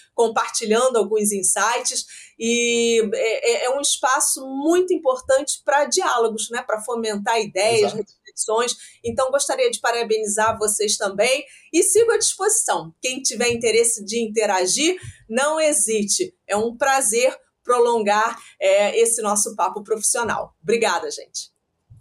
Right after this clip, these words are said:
Speaker 2: Que demais. A gente que agradece. Bruninho, obrigado por ter participado do episódio de hoje também.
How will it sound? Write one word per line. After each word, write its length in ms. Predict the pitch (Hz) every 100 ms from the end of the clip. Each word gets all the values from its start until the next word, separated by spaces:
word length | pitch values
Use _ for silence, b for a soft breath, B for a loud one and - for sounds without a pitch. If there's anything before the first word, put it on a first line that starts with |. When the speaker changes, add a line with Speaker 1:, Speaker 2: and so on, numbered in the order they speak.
| _
Speaker 2:
Que 120 | 120
demais. 360 | 160 120 95 92
A 60 |
gente 220 | 101 131
que 60 | -
agradece. 500 | 170 165 135 170 175
Bruninho, 320 | 151 160 190
obrigado 380 | 143 123 127 143
por 80 | -
ter 100 | 156
participado 580 | 156 143 - 127 123 123
do 80 | 123
episódio 540 | 123 113 110 113 117
de 100 | 113
hoje 280 | 95 92 -
também. 280 | 98 80